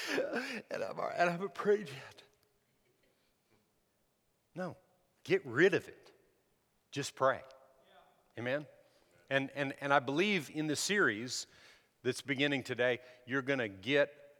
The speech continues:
a grip and a grasp of what real prayer is. And I'm believing through this, you're gonna hear a word that's gonna challenge you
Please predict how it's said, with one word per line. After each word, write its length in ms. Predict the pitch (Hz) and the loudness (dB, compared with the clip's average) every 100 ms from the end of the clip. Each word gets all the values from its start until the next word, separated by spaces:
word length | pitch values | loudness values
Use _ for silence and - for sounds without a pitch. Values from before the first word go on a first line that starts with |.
| _ | _
a 80 | 120 | -10
grip 500 | 113 117 151 156 147 | -8 2 6 6 4
and 140 | 117 107 | -4 -6
a 60 | |
grasp 840 | 101 107 147 160 90 98 - - - - _ _ _ _ _ _ | -4 4 8 10 8 4 -4 -8 -10 -20 _ _ _ _ _ _
of 140 | 127 101 | -8 -4
what 260 | 113 147 - | 2 4 2
real 340 | 123 147 185 | 0 2 2
prayer 400 | - 175 170 156 | 2 2 4 2
is. 600 | 139 82 85 127 - - _ _ _ _ _ _ _ _ | 0 -4 -10 -12 -14 -14 _ _ _ _ _ _ _ _
And 300 | 139 127 123 120 - | 0 2 2 -2 2
I'm 260 | 127 143 123 | 4 4 2
believing 720 | 120 156 190 117 110 117 131 - _ _ _ - | 0 2 0 -2 -4 -4 -8 -14 _ _ _ -10
through 380 | 143 185 214 | 2 2 4
this, 600 | 131 92 80 - - - - - - _ _ _ | 0 -4 -8 -8 -8 -8 -12 -20 -20 _ _ _
you're 160 | 113 131 | -4 0
gonna 160 | 131 | 0
hear 300 | 113 - 190 | -2 -2 2
a 80 | 170 | 2
word 460 | 131 175 170 131 117 | 2 4 4 4 0
that's 180 | 113 | -4
gonna 220 | - 123 101 | -4 -6 -6
challenge 720 | - - 175 190 156 117 95 | -4 4 4 4 2 -4 -8
you 220 | 95 95 | -8 -10